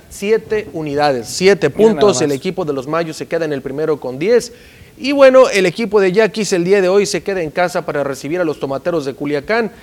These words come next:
Speaker 1: Los Mayos de Navojoa van a casa a recibir a los Venados de Mazatlán. Héctor Velázquez se queda con el partido, pero vaya que le sonaron la canica el día de ayer a Héctor Velázquez porque le conectaron,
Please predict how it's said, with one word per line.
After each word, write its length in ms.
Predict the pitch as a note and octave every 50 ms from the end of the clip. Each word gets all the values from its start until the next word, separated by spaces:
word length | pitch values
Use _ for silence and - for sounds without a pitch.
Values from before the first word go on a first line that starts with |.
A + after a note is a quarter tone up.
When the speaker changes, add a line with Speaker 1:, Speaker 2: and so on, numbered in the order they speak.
| - - -
Speaker 1:
Los 160 | D#3+ D#3+ D#3
Mayos 280 | D#3+ F3+ F#3 F#3 F3 D3
de 60 | D#3
Navojoa 420 | D3+ D3 C#3+ C3+ - F3+ F#3+ E3+
van 220 | D#3+ E3 E3+ E3 E3+ D#3+
a 160 | D3 C3+ -
casa 460 | - G#3+ G#3 - - F#3+ E3 C#3 - - - - -
a 80 | D3
recibir 540 | D3 F3 G3+ - - E3 E3+ G3+ G#3+ - - -
a 140 | - D#3 D3+
los 200 | E3+ G3+ G3 D#3+
Venados 540 | E3 D3+ D#3+ F3 F#3+ F#3+ F#3+ F3 D#3 D3 C#3+
de 240 | F3 G3 G#3 - -
Mazatlán. 840 | E3+ D3+ D#3 F3+ G3 F#3 - - F3+ - - C#3+ C#3 C3+ C3 C3 -
Héctor 320 | - F3 F3 - E3+ D3
Velázquez 540 | C#3 C#3+ E3 F3 E3 E3 - F#3 D#3 - - - - - -
se 220 | - - D#3+ C#3+
queda 420 | - F3+ F3 F#3 F#3+ F3 D#3 C#3 -
con 240 | F3+ F#3+ F#3+ F#3+ -
el 160 | D#3+ D#3 D3
partido, 500 | - D3+ C#3 C3+ - A3+ A#3+ B3 A#3+ -
pero 180 | G#3 E3+ D3+ C#3
vaya 280 | D#3+ F#3 G3+ G#3 A3 -
que 120 | - E3+
le 140 | D#3 D3+ C#3+
sonaron 440 | - C#3+ E3 F#3 G3 G#3 G3+ D3+ - - - - -
la 260 | - C#3+ D3 D3+ C3
canica 440 | - D3+ D3 E3 A3 A#3+ F#3+ - -
el 80 | E3 E3
día 160 | G3 G#3 F#3+
de 80 | E3
ayer 340 | D#3 D#3 F3+ G#3 G#3+ D#3+ - - - - -
a 180 | - D#3+ E3 F#3+
Héctor 280 | G#3+ F#3+ - G3 F3
Velázquez 600 | D#3+ D#3+ D#3+ F#3+ G#3 G3+ F3 - - G3+ F#3+ D#3+
porque 280 | - F3 E3 D3+ - D#3
le 120 | D3 D3
conectaron, 640 | - D#3 C#3 C3+ B2 - - F#3 G3 G#3 G3+ F3 C3+